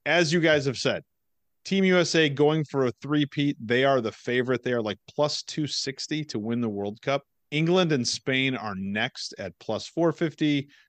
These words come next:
Germany at plus eight hundred. Chuck's favorite ch-, team, the Netherlands, plus two thousand.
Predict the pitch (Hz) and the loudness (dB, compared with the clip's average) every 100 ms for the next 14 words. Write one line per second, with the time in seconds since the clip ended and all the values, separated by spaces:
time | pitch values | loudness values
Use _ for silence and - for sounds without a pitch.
0 | - 104 143 151 147 123 - 113 - 95 | -10 0 2 2 2 0 -2 -4 -4 -8
1 | 90 160 165 156 139 - _ _ - 214 | -6 -4 0 0 0 -4 _ _ 0 0
2 | - 196 180 160 - - _ - 170 165 | 2 2 2 0 -4 -10 _ -6 -2 0
3 | 147 123 127 165 165 156 156 151 135 - | 0 -2 0 2 2 2 0 -2 -6 -12
4 | _ _ - 151 143 - - 113 101 - | _ _ -4 0 0 -2 -8 -8 -8 -4
5 | 139 151 156 160 151 147 | 0 0 0 -2 -4 -6